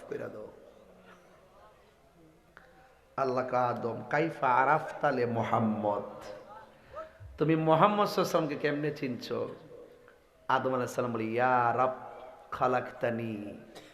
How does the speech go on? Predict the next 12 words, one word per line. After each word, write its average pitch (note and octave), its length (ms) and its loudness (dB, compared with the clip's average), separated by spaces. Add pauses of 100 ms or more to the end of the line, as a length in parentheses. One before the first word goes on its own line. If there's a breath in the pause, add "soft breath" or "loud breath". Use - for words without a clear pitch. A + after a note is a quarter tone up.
(440 soft breath)
হে G3+ 160 10
আল্লাহ, A#3 440 10
যখন A3 320 8
তুমি A3 180 6
আমার G#3+ 220 8
সৃষ্টি G#3+ 380 -2
করেছো, D#3 720 4 (1300)
ফারাইতু E3 720 6
আলা D3+ 360 8
সাকিল F3 600 4
আরশ, A#2+ 420 2 (680)
আমি B2+ 220 0